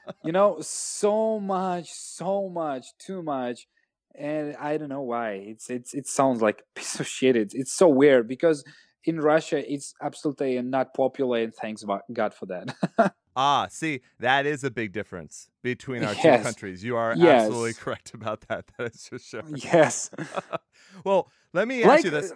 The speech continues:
Speaker 1: Oh, go ahead.
Speaker 2: like, like in United States, s-,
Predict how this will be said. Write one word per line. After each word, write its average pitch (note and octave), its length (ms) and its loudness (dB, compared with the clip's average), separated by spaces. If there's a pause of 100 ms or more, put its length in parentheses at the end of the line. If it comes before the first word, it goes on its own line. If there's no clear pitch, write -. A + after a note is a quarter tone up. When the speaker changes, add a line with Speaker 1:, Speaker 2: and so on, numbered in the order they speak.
Speaker 1:
Oh, G3 120 6
go A#3 40 4
ahead. F3+ 240 2
Speaker 2:
like, - 100 -18 (140)
like A#3 380 -4 (160)
in G#3 400 -8
United G3+ 360 0
States, A3+ 440 -2 (160)
s-, - 220 -20